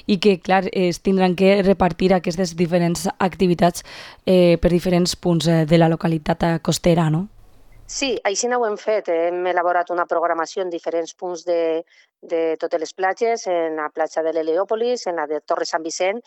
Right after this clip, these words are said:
Speaker 2: i en la de l'Almadrava també. I, i, i, i, bueno, i algunes activitats, eh, que oferirem a, a tots els que s'arrimen, a, als veïns, als visitants. I, bueno, començarem a, a les deu de la nit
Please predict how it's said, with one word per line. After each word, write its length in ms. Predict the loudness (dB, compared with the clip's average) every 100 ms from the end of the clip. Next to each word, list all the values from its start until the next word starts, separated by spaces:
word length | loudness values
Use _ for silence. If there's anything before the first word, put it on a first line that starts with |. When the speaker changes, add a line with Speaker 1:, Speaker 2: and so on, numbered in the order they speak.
| -18 -20 _
Speaker 2:
i 160 | -4 -2
en 80 |
la 280 | -2 0 0
de 100 | -2
l'Almadrava 540 | -2 -2 -2 0 0 -2
també. 380 | -4 -4 -4 -6 _
I, 100 | -8
i, 1040 | -4 -4 -4 -6 -6 -8 -10 -10 -12 -12 -12 -12 -10 -6
i, 80 | -6
i, 100 | -6
bueno, 220 | -4 -2 -2
i 140 | -2
algunes 400 | -4 -2 -4 -4
activitats, 720 | -6 -6 -8 -4 -2 -2 -4 -6
eh, 220 | -4 -4
que 140 | -4 -4
oferirem 480 | -4 -6 -2 -2
a, 300 | -2 -4 -6
a 60 | -8
tots 240 | -8 -8 -10
els 80 |
que 80 | -10
s'arrimen, 460 | -8 -8 -6 -6 -4
a, 240 | -2 -4 -6
als 140 | -6
veïns, 380 | -4 -4 -4 -8
als 80 | -14
visitants. 580 | -14 -6 -4 -2 -4 -14 _ -20 -20 -20 -10
I, 280 | -6 -4
bueno, 240 | -2 -2 -2
començarem 480 | -4 -4 -2 -2 0
a, 240 | 0 0
a 80 | -2
les 160 | -2
deu 80 | -2
de 80 | -2
la 100 | -2
nit 220 | -2 -6